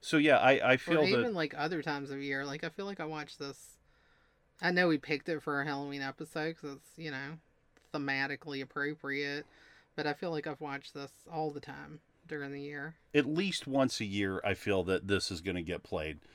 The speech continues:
Speaker 2: Yeah.
Speaker 1: At least once a year. Um,
Speaker 2: Yeah, I'm guessing I've probably watched this more than anything else as well, um, as far as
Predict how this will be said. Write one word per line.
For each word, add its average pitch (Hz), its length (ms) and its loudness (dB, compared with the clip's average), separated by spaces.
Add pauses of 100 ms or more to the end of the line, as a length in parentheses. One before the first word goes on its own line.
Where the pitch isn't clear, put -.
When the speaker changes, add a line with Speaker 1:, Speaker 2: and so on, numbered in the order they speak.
(120)
Speaker 2:
Yeah. 143 260 -6
Speaker 1:
At 113 140 4
least 101 460 0
once 90 280 -4
a 90 60 -8
year. 78 340 -6 (560)
Um, 92 540 4
Speaker 2:
Yeah, 180 180 -4
I'm 190 120 -2
guessing 233 440 0
I've 165 140 -2
probably 165 260 2
watched 143 340 -4
this 143 220 -6
more 139 460 -4 (640)
than 147 180 -4
anything 143 480 -4
else 135 300 -8
as 143 140 -8
well, 135 720 -6
um, 139 340 -8
as - 140 -18
far 135 420 -2
as 135 320 -12